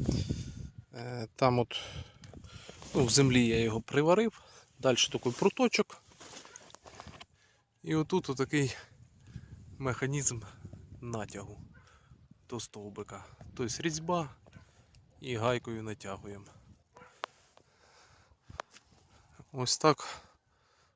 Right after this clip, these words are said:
встановлюємо анкера. Всім дякую. Кому було цікаво, ставте лайки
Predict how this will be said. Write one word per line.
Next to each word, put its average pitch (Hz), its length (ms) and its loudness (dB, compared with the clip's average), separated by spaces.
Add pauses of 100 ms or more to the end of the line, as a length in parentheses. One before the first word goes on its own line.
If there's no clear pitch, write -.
(100)
встановлюємо 117 800 4
анкера. 101 440 -4 (960)
Всім 117 280 4
дякую. 135 420 4 (1080)
Кому 123 240 4
було 117 200 4
цікаво, 107 380 4
ставте 107 360 2
лайки 139 380 4